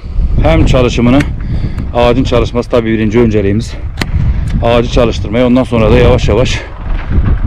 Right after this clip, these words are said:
e, kurumunu vermeye gayret göstereceğiz. Evet, bu da tamam. Aslında bunu teke düşürsek şu ağaç, şu dal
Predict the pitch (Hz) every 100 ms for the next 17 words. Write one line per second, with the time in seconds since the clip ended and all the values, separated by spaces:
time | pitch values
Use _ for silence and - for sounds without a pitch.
0 | - 104 104 104 131 127 123 127 113 -
1 | - - - - - - - - - -
2 | - 120 123 117 120 117 110 101 95 98
3 | - 95 95 131 - - - - - -
4 | - - - - - - - - - -
5 | - - - - - - - - - -
6 | - - 139 113 - 127 113 101 113 113
7 | - - - - - - - - - -
8 | - - - - - - - - - -
9 | - - - - 113 113 139 135 135 131
10 | 117 139 123 113 135 127 135 131 131 -
11 | - - - - - - - - - -
12 | - - - - - - 127 127